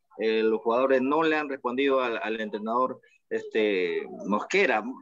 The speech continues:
También hay que decirlo que se está enfrentando a un equipo, eh, que tiene muy buenos jugadores, jugadores de jerarquía, como es el Sao Paulo, un equipo que viene de jugar, este, año tras año, pues, eh, los, este, partidos internacionales.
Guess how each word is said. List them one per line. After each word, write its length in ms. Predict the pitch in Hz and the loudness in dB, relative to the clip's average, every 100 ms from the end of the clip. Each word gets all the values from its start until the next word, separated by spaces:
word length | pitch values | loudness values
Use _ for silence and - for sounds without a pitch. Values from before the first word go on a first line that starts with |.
| - _ | -20 _
También 380 | - 165 175 196 | -4 -2 0 0
hay 100 | 180 | 0
que 140 | 170 151 | 0 0
decirlo 420 | 135 156 170 147 | 0 0 0 0
que 80 | 123 | -2
se 140 | 120 | -2
está 140 | 110 | 0
enfrentando 500 | 131 127 113 127 123 | -2 -2 -4 -2 -2
a 60 | 123 | -2
un 100 | 123 | -2
equipo, 420 | 120 135 - 123 - - - | -4 -6 -4 -6 -8 -18 -4
eh, 400 | 104 101 98 98 - | 0 2 2 2 0
que 120 | 113 | -2
tiene 600 | 131 127 123 113 110 101 | 0 0 2 2 2 0
muy 160 | 113 131 | -4 -4
buenos 320 | 127 127 127 | -2 -2 -2
jugadores, 520 | 120 113 131 135 131 | -2 2 2 4 2
jugadores 380 | 123 113 120 117 | 0 -2 0 -2
de 60 | 113 | -2
jerarquía, 540 | 104 98 - 139 127 | -6 -6 -2 0 0
como 160 | 110 113 | -2 -4
es 80 | 113 | -4
el 80 | |
Sao 180 | 101 104 - | -4 -4 0
Paulo, 380 | 131 135 131 120 - _ | 2 4 2 -2 -8 _
un 140 | - 113 | -6 -4
equipo 400 | 107 120 107 113 | -2 -2 0 0
que 120 | 110 | 2
viene 240 | 113 120 | 2 2
de 200 | 110 104 - - _ _ | 2 0 -2 -14 _ _
jugar, 340 | - 107 120 123 | -4 0 2 0
este, 320 | 113 - 110 | -2 -2 -2
año 240 | 120 127 | -2 -4
tras 240 | 113 104 - | -4 -4 -2
año, 220 | 120 117 | -2 -2
pues, 320 | 101 110 - - - - _ | -2 -4 -8 -20 -20 -20 _
eh, 240 | - 104 101 | -2 0 2
los, 320 | 104 101 98 95 98 | 2 0 -4 -2 0
este, 480 | 101 - 104 98 | -2 -2 0 0
partidos 380 | 92 101 120 120 | 0 -2 2 2
internacionales. 880 | 113 107 101 98 110 131 139 139 135 | 2 -2 -2 -2 -2 0 0 -2 -4